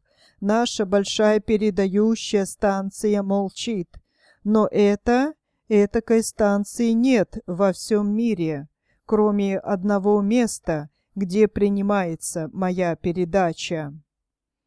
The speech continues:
Эта станция работает на таких коротких волнах,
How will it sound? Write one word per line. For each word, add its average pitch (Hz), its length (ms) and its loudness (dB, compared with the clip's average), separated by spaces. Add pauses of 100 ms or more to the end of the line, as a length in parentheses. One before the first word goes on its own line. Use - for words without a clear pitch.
(360)
Эта 196 380 -4
станция 196 720 -2
работает 196 840 -2 (260)
на 208 160 -2
таких 208 580 -4
коротких 208 760 -2
волнах, 185 720 -2